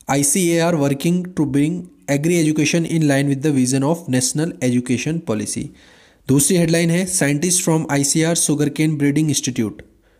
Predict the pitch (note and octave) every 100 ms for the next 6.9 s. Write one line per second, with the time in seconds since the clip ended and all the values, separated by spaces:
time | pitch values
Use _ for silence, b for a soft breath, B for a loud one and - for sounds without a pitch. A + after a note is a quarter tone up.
0 | _ - C#3+ D3+ D#3+ E3 E3 C#3+ - _
1 | C#3 C#3+ - E3+ E3+ E3+ F#3 D3 C#3 C#3
2 | - E3+ F#3+ C#3+ B2 A#2 D3+ - A#2+ A#2+
3 | D3+ D#3 C3 B2+ A2 A2+ B2+ B2+ G#2+ -
4 | - - B B B B B - D3+ C#3
5 | D#3 - D#3 D#3+ D#3 F#3+ - - C#3 C#3+
6 | - E3+ F#3+ F#3+ F#3 D3+ D3 E3+